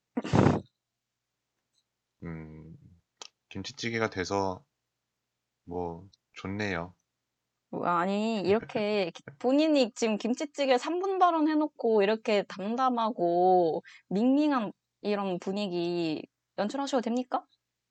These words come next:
Speaker 2: 사실 이미 김치찌개가 뽑혀서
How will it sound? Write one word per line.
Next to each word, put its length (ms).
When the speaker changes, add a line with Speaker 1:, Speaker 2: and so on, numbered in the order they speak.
Speaker 2:
사실 540
이미 240
김치찌개가 560
뽑혀서 640